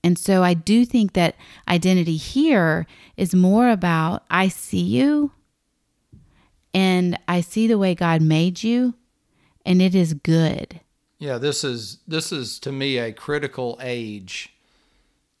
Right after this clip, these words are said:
Speaker 2: to continue to highlight the fact that God fearfully and wonderfully made them.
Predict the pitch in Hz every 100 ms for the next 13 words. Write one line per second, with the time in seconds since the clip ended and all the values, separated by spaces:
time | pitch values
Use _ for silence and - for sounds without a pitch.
0 | - 143 127 120 117 117 127 120 - 165
1 | 190 147 - 135 120 113 127 120 117 117
2 | 113 117 139 110 - 127 123 117 120 113
3 | 107 117 123 123 101 - 143 143 - 139
4 | 139 147 151 139 110 107 113 117 117 -
5 | 113 107 107 104 98 104 95